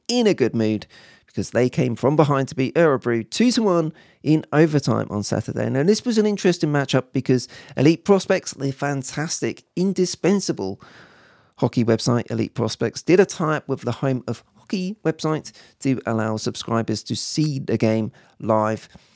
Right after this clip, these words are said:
uh, wherever you were in the world. And it was a really good one.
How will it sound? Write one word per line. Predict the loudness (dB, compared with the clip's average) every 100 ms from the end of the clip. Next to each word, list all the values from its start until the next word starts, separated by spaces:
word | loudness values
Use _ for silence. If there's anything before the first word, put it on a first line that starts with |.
| -16 -4
uh, | -2
wherever | 0 0 -2
you | -2 0
were | 0 0 -2
in | -2
the | -2
world. | -2 4 6 6 2 -2 -8 -20 -6
And | -2 0
it | 0
was | 0
a | 2
really | 4 4 4
good | 2 0 2
one. | 0 0